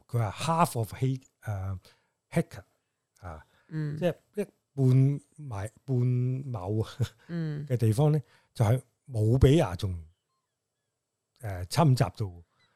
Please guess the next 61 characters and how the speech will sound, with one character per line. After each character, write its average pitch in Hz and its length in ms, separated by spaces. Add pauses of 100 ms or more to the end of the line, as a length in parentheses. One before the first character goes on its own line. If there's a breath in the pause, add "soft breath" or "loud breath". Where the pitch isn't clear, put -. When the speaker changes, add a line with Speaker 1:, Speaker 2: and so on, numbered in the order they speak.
(260)
Speaker 1:
咁 196 140
剩 123 220
返 170 240
嗰 143 80
啲， 151 220
嗰-， 156 260 (280)
佢 127 100
哋 117 160
第 104 180
一 139 340
次 104 60
種 104 240
呢， 123 120
嗰 123 120
啲 127 340 (220 loud breath)
葡 - 80 (100)
萄 90 140
呢， 110 140
係 107 100
一 - 100
八 92 140
六 90 140
零 85 100
年 76 80 (340)
嘅。 76 60 (220)
Speaker 2:
嗯。 151 420 (140)
Speaker 1:
咁 143 60
因 165 60
為 180 140
其 95 180
他 143 120
地 110 120
方 131 180
都 127 100
種-， 113 200 (360)
都-， 123 140 (300)
都 127 100
冇 92 180
晒 85 160
啦。 92 80
咁 143 180
我 160 80
嗰 180 60
時 160 40
Speaker 2:
哦， 156 40
你 165 100
意 185 100
思 226 220
即 233 120
係 214 60
話， 147 140
誒， - 0
Speaker 1:
嗰 - 1040
個 165 100
Speaker 2:
Turbich， 156 100
Speaker 1:
patch， - 460
係 101 200
啊。 95 80
Speaker 2:
Turbich 208 500
都 185 140
係， 131 340